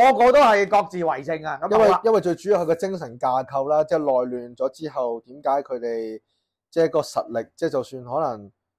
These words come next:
Speaker 2: 用五千幾或者係八千幾兵都可以打贏幾萬嘅，但係一個
Speaker 1: 最初嘅時候啊嘛。
Speaker 2: 最初嘅時候係可以嘅，但係點解會去到後期咁？就係因為其實呢，團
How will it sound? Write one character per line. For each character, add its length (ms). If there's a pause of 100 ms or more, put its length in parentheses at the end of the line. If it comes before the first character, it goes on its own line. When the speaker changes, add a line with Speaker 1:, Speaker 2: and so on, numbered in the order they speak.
(140)
Speaker 2:
用 140
五 240
千 340
幾 280
或 120
者 140
係 200
八 180
千 240
幾 140
兵 260
都 160
可 180
以 80
打 200
贏 300
幾 200
萬 340
嘅， 280 (260)
但 120
係 20
一 20
個 60
Speaker 1:
最 80
初 80
嘅 260
時 60
候 120
啊 60
嘛。 320
Speaker 2:
最 120
初 140
嘅 140
時 100
候 100
係 20 (220)
可 60
以 200
嘅， 100
但 120
係 120
點 180
解 140
會 200
去 60
到 120
後 160
期 80
咁？ 200
就 100
係 80
因 60
為 160 (520)
其 80
實 120
呢， 220 (400)
團 180